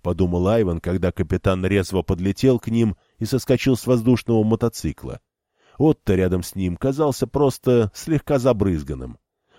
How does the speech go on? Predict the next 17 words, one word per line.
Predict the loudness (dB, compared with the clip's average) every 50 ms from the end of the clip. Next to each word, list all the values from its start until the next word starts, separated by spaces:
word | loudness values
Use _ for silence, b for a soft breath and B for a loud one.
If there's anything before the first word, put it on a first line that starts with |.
| _ -2
Подчинённые | -2 -2 0 0 2 4 4 4 4 4 2
с | 2 2
начальником | 0 2 4 4 4 4 2 0 0 0 0
откозыряли | 0 0 0 0 2 4 4 4 6 4 4 4 0
друг | 0 0 0 0 0 0 0
другу, | 0 0 0 2 2 0 0 0 -4 _ _ _ -20 _
почти | _ -4 -4 -4 -2 -4 -4 0
так | 0 0 0 0
же | 0 -2
небрежно, | -2 -2 0 0 2 2 2 2 2 0 0 0 0
как | 0 0 0 0
это | 0 0 0 0
принято | 0 2 2 2 2 2 0 2 2 2 2 4
у | 4 4 4
аналитиков | 4 4 2 2 2 0 0 -2 -4 -4 -4 -2 0 -2
С | -2 -2 -2
Б, | -4 -4 -4 -4